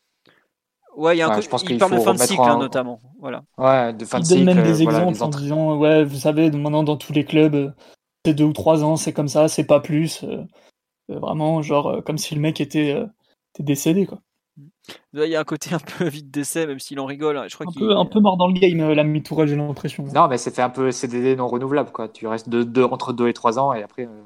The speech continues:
Speaker 2: tu laisses ta place à un autre, quoi.
Speaker 1: Après,
Speaker 2: T'arrives à
Speaker 1: juste, sur le
Speaker 2: Mm.
Speaker 1: live, il y a une personne qui dit, c'est le moment où Tourelle a critiqué les chefs qui n'est pas passé. Moi, à la lecture de l'interview, j'ai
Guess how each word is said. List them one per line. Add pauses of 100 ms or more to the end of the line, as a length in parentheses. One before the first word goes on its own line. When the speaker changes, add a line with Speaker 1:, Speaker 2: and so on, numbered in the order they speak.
(140)
Speaker 2:
tu
laisses
ta
place
à
un
autre,
quoi. (280)
Speaker 1:
Après,
Speaker 2:
T'arrives
à (120)
Speaker 1:
juste, (460)
sur
le
Speaker 2:
Mm.
Speaker 1:
live,
il
y
a
une
personne
qui
dit,
c'est
le
moment
où
Tourelle
a
critiqué
les
chefs
qui
n'est
pas
passé.
Moi,
à
la
lecture
de
l'interview,
j'ai